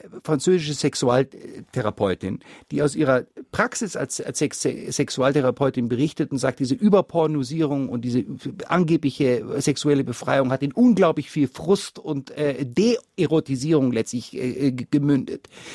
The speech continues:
Sie hat nur Patienten, die, ähm, unter sexuellem Leistungsdruck stehen und, äh, äh, äh, äh, sie sagt, das Hauptproblem, das sagt sie als moderne Frau, wenn man Liebe und Sex voneinander trennt, haben die Menschen ein,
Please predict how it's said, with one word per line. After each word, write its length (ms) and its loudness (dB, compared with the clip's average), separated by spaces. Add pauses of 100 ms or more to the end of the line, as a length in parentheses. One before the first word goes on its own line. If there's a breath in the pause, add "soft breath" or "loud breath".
Sie 140 4
hat 80 2
nur 160 6
Patienten, 560 -4
die, 300 -4
ähm, 300 0
unter 360 0 (160 loud breath)
sexuellem 560 0
Leistungsdruck 680 -2
stehen 380 0
und, 320 -2
äh, 220 -2 (140)
äh, 100 -4
äh, 380 -6 (840 loud breath)
äh, 60 -6 (720 loud breath)
sie 80 2
sagt, 200 4
das 120 -10
Hauptproblem, 600 0
das 120 -10
sagt 160 0
sie 80 2
als 120 0
moderne 380 2
Frau, 420 0 (720 soft breath)
wenn 120 0
man 240 2
Liebe 340 4
und 160 -2
Sex 240 -2
voneinander 420 2
trennt, 320 2
haben 140 2
die 80 4
Menschen 320 4
ein, 400 2